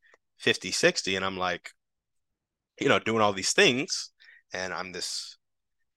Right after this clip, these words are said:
big entrepreneur guy with kids and a lovely wife, and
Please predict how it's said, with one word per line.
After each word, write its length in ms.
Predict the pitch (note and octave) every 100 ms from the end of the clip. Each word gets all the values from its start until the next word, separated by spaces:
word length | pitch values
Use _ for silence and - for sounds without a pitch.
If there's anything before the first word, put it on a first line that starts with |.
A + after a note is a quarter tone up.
| _ -
big 320 | G2+ G2+ F2+ -
entrepreneur 480 | - G#2+ - C3 C#3+
guy 300 | B2 B2 A#2+
with 200 | G#2 F#2
kids 640 | - C#3+ C3+ B2 A#2 - - _
and 380 | G2 F#2 D#2+ D2 -
a 80 | F2
lovely 280 | F2+ D2+
wife, 460 | C#2+ B2+ B2+ B2+ -
and 180 | B1